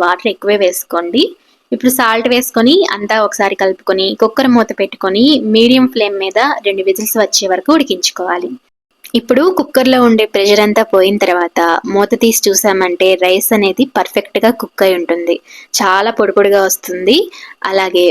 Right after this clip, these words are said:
వెజిటేబుల్స్ అనేవి కిందకి వెళ్ళిపోతాయి. కాబట్టి ఒకసారి గరిటెతో కింద నుంచి పైకి అంతా ఒకసారి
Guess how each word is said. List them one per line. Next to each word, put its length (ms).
వెజిటేబుల్స్ 560
అనేవి 380
కిందకి 380
వెళ్ళిపోతాయి. 640
కాబట్టి 440
ఒకసారి 460
గరిటెతో 380
కింద 180
నుంచి 220
పైకి 360
అంతా 300
ఒకసారి 460